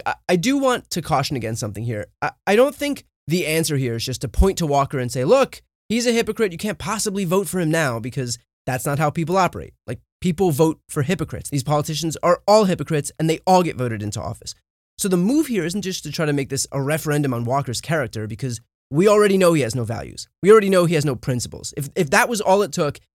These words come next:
this race would have been over months ago. The move, I think, is to focus on what his hypocrisy means for you. This is a guy who wants to take away the same right to choose, your right to choose,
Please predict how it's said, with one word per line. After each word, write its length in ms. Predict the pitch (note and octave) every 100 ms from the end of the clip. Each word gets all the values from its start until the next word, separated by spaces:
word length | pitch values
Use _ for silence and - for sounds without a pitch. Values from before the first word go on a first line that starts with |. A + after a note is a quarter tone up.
| -
this 200 | F3+ F#3
race 180 | F3
would 80 | E3+
have 60 | D3+
been 100 | D3
over 360 | C3+ B2+ B2 A#2+ _
months 320 | B2+ C#3+ C#3
ago. 260 | A#2+ D2+ A1 _ _ _ _
The 80 | D3+
move, 380 | F3+ A#3+ A#3+ E3+ -
I 120 | D3+
think, 340 | D3+ A2+ F2+ -
is 200 | B2 A#2
to 100 | -
focus 360 | B2+ F3+ F3+ F3
on 220 | - C3+
what 400 | A#2 B2+ D#3+ B3+
his 180 | B3+ A3+
hypocrisy 520 | G3 D#3+ D3 D3+ -
means 400 | B2+ A#2+ A#2+ G#2+ - _
for 180 | - D3
you. 480 | C3 A#2 C3 G#2 - _ _ _ _
This 180 | E3+ G#3+
is 60 | G#3+
a 60 |
guy 160 | G#3+ F3
who 100 | F3
wants 200 | C#3+ C#3
to 60 | B2+
take 200 | D3+ D3+
away 160 | C3+
the 80 | B2
same 320 | A#2 G#3 G#3+
right 180 | G3+ F#3
to 80 | -
choose, 440 | - C3+ F2 F#2+
your 320 | - D3 A3+ B3+
right 240 | G#3 F#3+
to 100 | F3
choose, 400 | - F#3 C3 F#2